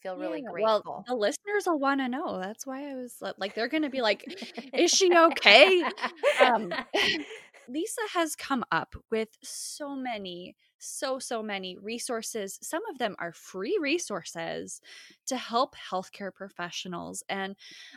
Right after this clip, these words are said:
Speaker 2: um, I really want people to feel like if they're listening and,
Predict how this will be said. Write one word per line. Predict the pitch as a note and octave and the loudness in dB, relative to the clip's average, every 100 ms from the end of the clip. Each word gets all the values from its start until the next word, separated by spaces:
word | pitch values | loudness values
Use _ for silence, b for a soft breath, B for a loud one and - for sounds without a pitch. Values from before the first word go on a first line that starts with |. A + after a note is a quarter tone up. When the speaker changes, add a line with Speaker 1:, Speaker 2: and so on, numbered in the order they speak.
| - | -10
Speaker 2:
um, | G#3+ G#3 - | -10 -10 -6
I | C#4+ | -6
really | C4+ C#4 D#4 E4+ | -2 -2 -2 -2
want | A#3 G3 - | -4 -8 -8
people | A#3 G#3+ G#3 | -12 -10 -12
to | G#3+ | -12
feel | - F#3+ F#3 F#3 | -10 -6 -4 -4
like | F3 D3+ - - | -4 -4 -6 -12
if | G#3 | -6
they're | D#4 D#4+ | -4 -2
listening | B3 B3 C4+ B3 B3 - | -4 -6 -8 -8 -6 -8
and, | F#3 F3+ | -8 -10